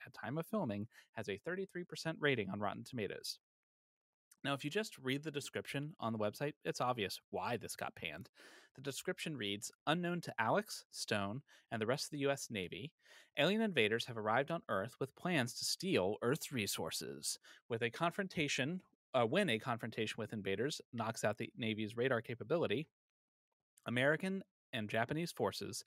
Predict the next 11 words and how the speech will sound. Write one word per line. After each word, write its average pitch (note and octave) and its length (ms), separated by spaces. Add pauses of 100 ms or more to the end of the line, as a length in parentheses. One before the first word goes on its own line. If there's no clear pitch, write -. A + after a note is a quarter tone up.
(320)
must A#2 180
work A2 160
together C#3+ 600
to B2+ 80
find B2+ 260
a F#3+ 60
way G2+ 340 (100)
to E3+ 80
save F#2 280
the - 80
planet." C#3 340